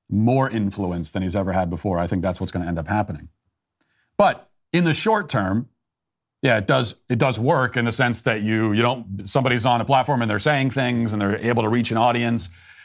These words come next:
And we know on the left, they cannot engage with any of it. They can't argue against any of it. They, they have no rebuttals to offer whatsoever. So all they can do is just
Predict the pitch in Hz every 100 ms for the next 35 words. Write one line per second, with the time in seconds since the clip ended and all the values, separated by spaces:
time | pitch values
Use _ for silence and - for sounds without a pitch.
0 | - 131 131 127 135 139 147 143 131 123
1 | 151 185 147 - - _ _ 110 143 160
2 | 185 165 156 - 131 117 117 127 131 113
3 | 120 123 110 107 101 95 113 175 _ _
4 | _ _ - 113 120 139 147 123 127 131
5 | 131 135 123 127 - - 113 104 101 98
6 | 156 - _ _ _ _ _ _ 127 135
7 | 147 135 127 135 151 160 147 117 135 151
8 | 147 - 147 143 131 - 147 110 104 -
9 | - 151 107 90 113 123 104 110 131 135
10 | 143 131 143 127 180 127 113 110 90 120
11 | 117 - -